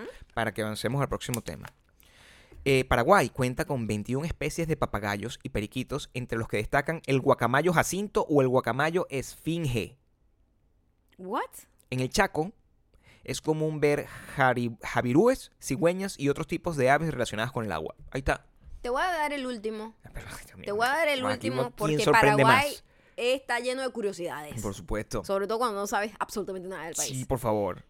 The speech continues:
Speaker 2: La bandera paraguaya es la única que tiene
Speaker 1: Sí,
Speaker 2: dos
Speaker 1: dos
Speaker 2: escudos.
Speaker 1: escudos.
Speaker 2: Es decir, yo decido cuál uso,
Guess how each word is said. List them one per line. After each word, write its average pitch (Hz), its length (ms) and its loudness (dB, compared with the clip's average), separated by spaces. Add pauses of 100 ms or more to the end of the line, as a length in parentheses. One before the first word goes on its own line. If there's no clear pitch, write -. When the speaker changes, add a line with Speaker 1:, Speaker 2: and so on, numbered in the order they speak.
(340)
Speaker 2:
La 202 180 4
bandera 233 320 4
paraguaya 226 760 2 (760)
es 220 120 -6
la 254 300 -2
única 381 420 0
que 359 160 -4
tiene 220 460 -2
Speaker 1:
Sí, 202 320 -12
Speaker 2:
dos 294 160 12 (200)
Speaker 1:
dos - 80 -2
Speaker 2:
escudos. 254 920 4
Speaker 1:
escudos. - 60 -18
Speaker 2:
Es 415 100 2
decir, 392 320 0 (420)
yo 294 140 2
decido 359 320 -4
cuál 269 160 -4
uso, 247 300 -6